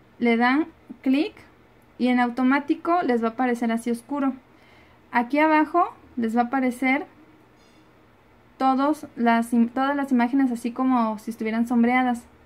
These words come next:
Yo no voy a arrastrar, solamente le voy a dar clic en donde se encuentra ese animalito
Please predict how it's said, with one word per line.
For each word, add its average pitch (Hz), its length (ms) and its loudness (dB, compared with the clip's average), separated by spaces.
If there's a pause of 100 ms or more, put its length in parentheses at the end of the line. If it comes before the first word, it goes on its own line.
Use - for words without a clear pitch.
(800)
Yo 285 140 2
no 349 160 4
voy 320 160 2
a 320 100 4
arrastrar, 285 640 0 (160)
solamente 302 600 2
le 285 140 2
voy 254 180 0
a 262 120 0
dar 262 280 0 (140)
clic 311 260 0 (600)
en 240 260 4
donde 277 500 0 (240)
se 240 80 -2
encuentra 240 520 0
ese 262 340 -2 (140)
animalito 233 800 -2